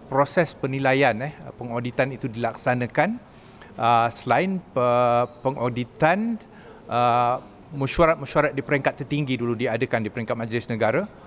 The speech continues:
sebelum pemenang, ah, dipilih, eh, untuk diberi anugerah pada kali ini. Ah, seperti biasa, proses, ah, anugerah ni melibatkan persediaan-persediaan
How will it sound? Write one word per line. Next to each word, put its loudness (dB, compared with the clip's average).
sebelum 2
pemenang, -2
ah, -4
dipilih, 0
eh, -4
untuk -6
diberi -4
anugerah -6
pada 0
kali -2
ini. -6
Ah, 4
seperti -4
biasa, 2
proses, 0
ah, 2
anugerah -2
ni -4
melibatkan -2
persediaan-persediaan -4